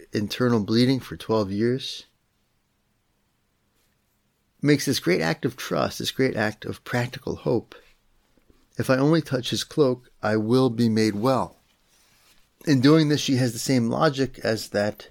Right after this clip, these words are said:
father. "But come and lay your hand on her, and she will live."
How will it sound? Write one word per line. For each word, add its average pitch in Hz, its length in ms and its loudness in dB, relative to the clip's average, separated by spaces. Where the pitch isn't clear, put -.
father. 135 600 -4
"But 127 160 -2
come 151 300 2
and 143 140 4
lay 131 100 4
your 120 140 2
hand 147 360 0
on 110 160 2
her, 95 380 -6
and 113 140 -2
she 147 260 0
will 123 220 2
live." 117 580 -4